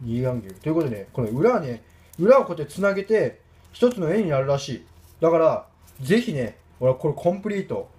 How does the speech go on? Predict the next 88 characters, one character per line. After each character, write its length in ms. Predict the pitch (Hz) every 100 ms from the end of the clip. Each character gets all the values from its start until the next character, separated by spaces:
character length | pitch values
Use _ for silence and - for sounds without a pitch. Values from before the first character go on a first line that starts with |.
| -
し 160 | - 151
ま 120 | 143
す。 220 | - - _ _ _ _ _
ま 100 | 180
あ 20 |
こ 100 | 175
れ 80 | 196
一 60 | 202
個 180 | - 135
百 280 | 131 185
円 140 | 185 185
ぐ 80 | 185
ら 80 |
い、 80 | 127
八 240 | - 143 220
十 100 | 214
八 200 | 196 240
円 80 | 156
だ 80 |
か 60 | 104
ら、 240 | 107 - - - - _ _ _
ま 100 | 165
あ 20 | 135
お 100 | 123
金 320 | - 240 247
は 280 | 240 226 - _ - - -
な 180 | 170 233
い 100 | 240
け 120 | 143
ど、 280 | 127 107 - - - -
ま 240 | 208 -
あ 40 | -
少 200 | - 247
し 120 | 240
ず 100 | 247
つ 60 | 208
な 100 | 131
ら 40 |
買 160 | - 135
っ 20 |
て 120 | 160
い 60 | 139
け 100 | 156
る 80 |
は 140 | 143 135
ず。 180 | 127 - _ _ _
と 80 | 170
い 40 |
う 20 |
こ 80 | 190
と 100 | 180
で 80 | 117
ね、 180 | 117 - -
僕 220 | 147 165 -
こ 120 | 147
れ 100 | 131
ね、 100 | 120
コ 140 | 180
ン 60 | 175
プ 80 | 165
リ 60 |
ー 40 | 127
ト 60 |
し 60 | 101
ま 120 | 95
す。 140 | - - - -
は 100 | 110
い、 40 | -
宣 160 | 156
言 120 | 147
し 60 | 127
ま 60 | 104
し 60 |
た。 100 | 98 - - -
と 60 | 165
い 20 |
う 40 |
こ 60 | 170
と 100 | 139
で 60 |
ね、 200 | 113 110 - _ - -
は 140 | 123
い、 100 | 117 - _ - -
オ 60 | 139
ワ 120 | 156
キ 80 | -
シ 120 | 151
の、 220 | 147